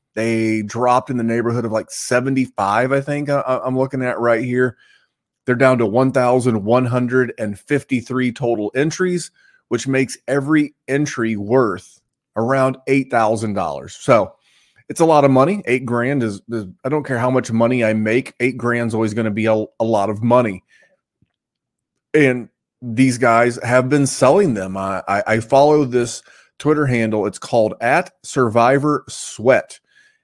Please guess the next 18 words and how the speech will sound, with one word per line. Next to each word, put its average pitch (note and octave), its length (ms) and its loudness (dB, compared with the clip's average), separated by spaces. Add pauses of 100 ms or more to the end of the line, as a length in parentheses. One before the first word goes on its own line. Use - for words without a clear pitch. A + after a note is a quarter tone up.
(140)
And A2+ 800 -2
it, A#2 280 -6
it C#3 160 -2
posts C3+ 260 4
a B2+ 40 0
lot A2+ 200 2
of A2 100 -4
Survivor A2 640 0
information. A#2 720 -2
Great D#3 280 2
follow C#3+ 380 4
if A2+ 100 -2
you A#2 100 -6
plan A#2 200 -2
on G#2+ 220 -2
doing E3 280 4
Survivor G2+ 600 -4
for, F#2 360 -12